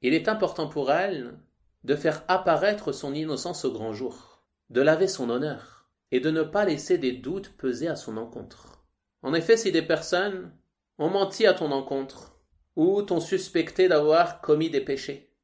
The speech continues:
des péchés desquels tu es innocent, il est nécessaire pour toi de ne pas laisser planer ce doute. Mais tu dois t'en innocenter, montrer que tu es loin de ce péché. Comme l'a fait Yusuf alayhi salam,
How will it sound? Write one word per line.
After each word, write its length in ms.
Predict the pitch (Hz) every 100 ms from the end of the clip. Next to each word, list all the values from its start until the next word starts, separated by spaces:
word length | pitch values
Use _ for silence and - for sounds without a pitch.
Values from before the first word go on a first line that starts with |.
| _ _
des 120 | 127
péchés 340 | 147 165 - 208
desquels 340 | 156 214 208
tu 180 | - 151
es 120 | -
innocent, 500 | 180 165 151 151 - _ _ _ -
il 140 | 117
est 80 | 120
nécessaire 580 | 127 160 123 - 165 -
pour 180 | 117 -
toi 220 | - 190
de 100 | 135
ne 120 | 107
pas 160 | - 180
laisser 280 | 151 - 151
planer 300 | 131 147 208
ce 140 | 160
doute. 480 | 107 98 - - _ _ _ _
Mais 100 | -
tu 140 | 104 123
dois 200 | 131 170
t'en 180 | 127 113
innocenter, 720 | 131 156 - 175 101 - _ _ _ _ -
montrer 720 | 113 147 151 180 196 - _
que 80 | -
tu 220 | 113 127
es 40 | 113
loin 260 | 110 190
de 80 | 202
ce 160 | - 117
péché. 360 | - - - - _ _ _ -
Comme 160 | 202
l'a 100 | 185
fait 160 | 165 160
Yusuf 400 | 165 185 175 135
alayhi 300 | 123 123 110
salam, 520 | - 107 127 110 104